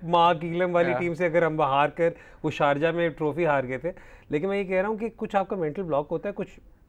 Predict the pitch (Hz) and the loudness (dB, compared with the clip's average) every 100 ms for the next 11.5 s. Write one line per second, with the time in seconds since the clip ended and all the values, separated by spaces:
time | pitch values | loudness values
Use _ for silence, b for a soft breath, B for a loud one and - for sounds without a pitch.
0 | - 151 147 151 165 - - - - - | -14 -6 -4 -4 -6 -10 -20 -20 -14 -6
1 | 135 135 - 113 101 B 127 120 151 - | -2 -2 -6 -10 -10 B -14 -8 -8 -6
2 | 208 202 208 226 226 233 214 - 131 143 | -6 -6 -6 -6 -6 -8 -10 -10 -12 -10
3 | 170 160 170 180 180 175 151 151 170 156 | -12 -10 -12 -12 -14 -16 -18 -16 -16 -16
4 | - - - - - 151 - 196 190 190 | -20 -20 -20 -20 -18 -16 -12 -12 -6 -4
5 | 190 - _ b b b b b - 123 | -4 -8 _ b b b b b -14 -4
6 | 196 180 123 113 - 101 95 - b b | -2 0 -2 -6 -8 -14 -14 -20 b b
7 | b 175 247 262 208 226 170 135 - 117 | b 0 4 6 6 4 4 -2 -4 -12
8 | 147 170 190 175 196 202 208 156 143 170 | -10 -6 -6 -4 2 2 2 -4 -2 2
9 | 226 - 247 262 - - 170 156 - - | 2 0 -2 -2 -4 0 2 2 -4 -20
10 | _ b 131 120 113 104 - 139 160 - | _ b -8 -6 -8 -12 -14 -8 -8 -6
11 | 147 156 156 156 - | -4 0 0 -2 -10